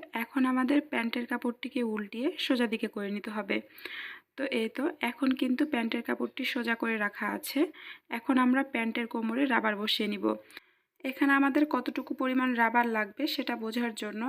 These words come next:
আবারও পুরনো প্যান্টটা নিতে হবে, এবং পুরনো প্যান্টের রাবারের মাপে আমি একটা রাবার নিয়েছি এবং রাবারটিকে এইভাবে করে ভাঁজ করে নিচ্ছি। এখন এই যে প্যান্টের রাবারের ওপর এইভাবে করে রেখে এই পাশে যেন এক ইঞ্চি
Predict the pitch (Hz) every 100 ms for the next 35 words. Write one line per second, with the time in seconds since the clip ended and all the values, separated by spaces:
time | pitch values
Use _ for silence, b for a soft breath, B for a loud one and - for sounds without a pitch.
0 | 370 - 220 233 262 269 254 240 233 226
1 | 220 220 233 220 220 226 208 185 285 359
2 | B B B B - 220 240 240 - 254
3 | 262 254 247 247 262 233 220 233 233 233
4 | 233 226 285 269 220 220 240 220 214 226
5 | 226 226 226 - 254 247 226 220 214 -
6 | 240 240 220 220 220 - 214 320 277 214
7 | 214 - 208 196 202 - - 208 202 B
8 | B B B B 240 240 - 285 294 -
9 | 220 214 220 233 226 233 254 226 208 220
10 | 220 220 220 226 - 214 - 220 220 220
11 | 214 196 202 - 302 311 - 226 240 233
12 | 240 233 233 233 - B B B _ 226
13 | 226 240 233 240